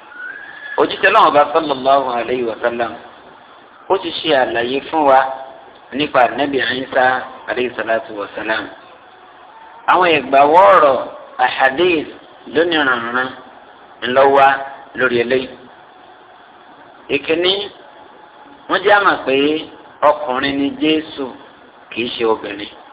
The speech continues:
rajul. Marbu'ul qama, kìí ṣe ẹni tó ga, kò sì kúrú, ó wà níwọ̀ntúnwọ̀nsì. Ẹni pé laysa bit-tawili wala bil-qasir.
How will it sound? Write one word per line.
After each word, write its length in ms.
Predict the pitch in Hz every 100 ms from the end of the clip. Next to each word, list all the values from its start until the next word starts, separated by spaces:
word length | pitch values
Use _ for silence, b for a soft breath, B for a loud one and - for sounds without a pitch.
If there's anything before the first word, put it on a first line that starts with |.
| -
rajul. 440 | 104 131 120 120 98 - - - - - - - - - - - - - - - - - - - - - - - -
Marbu'ul 800 | 127 156 160 160 208 220 190 156
qama, 440 | - 151 170 170 147 127 - - - - - - - - - - - - -
kìí 140 | 151
ṣe 120 | 175 170
ẹni 140 | 165
tó 180 | 156 170
ga, 220 | 151 143 139 - - - - - - - - - - - -
kò 140 | -
sì 160 | 107 113
kúrú, 360 | - 123 135 156 - - - - - - - - - - - -
ó 60 |
wà 160 | 165 156
níwọ̀ntúnwọ̀nsì. 1600 | 123 127 143 127 - 120 120 110 107 - - 98 107 104 - 104 98 - - - - - - - - - - - - -
Ẹni 180 | 117 143
pé 140 | 151
laysa 280 | 170 170 160
bit-tawili 600 | 131 123 127 127 156 139
wala 280 | 123 139 127
bil-qasir. 720 | 117 107 - 110 - 117 113